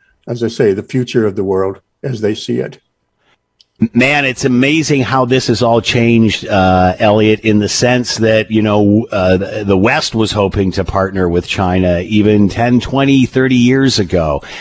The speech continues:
Speaker 2: and
Speaker 1: Oh,
Speaker 2: hoping
Speaker 1: yes.
Speaker 2: that when the exchange of Hong Kong back to China's hands, that they would learn something from Hong Kong and be more like them,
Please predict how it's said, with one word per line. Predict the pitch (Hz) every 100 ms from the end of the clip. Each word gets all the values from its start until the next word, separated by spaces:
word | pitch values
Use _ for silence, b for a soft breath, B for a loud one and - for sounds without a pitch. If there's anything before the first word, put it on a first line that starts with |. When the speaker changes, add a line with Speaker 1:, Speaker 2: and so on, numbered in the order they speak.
| -
Speaker 2:
and | 98
Speaker 1:
Oh, |
Speaker 2:
hoping | 87 127 120
Speaker 1:
yes. | 104
Speaker 2:
that | 104
when | 101 107
the | 107
exchange | - - 127 131 113
of | 98
Hong | 117 117 117
Kong | 113 117 117 104
back | 107 113 -
to | 117
China's | 101 110 113 107
hands, | - 110 117 101
that | 98
they | 117
would | 120 104
learn | 107 107
something | - 110 101
from | - 107
Hong | 104 98 90
Kong | 110 110 110
and | 95
be | 98
more | 98 98
like | 92 87
them, | 113 110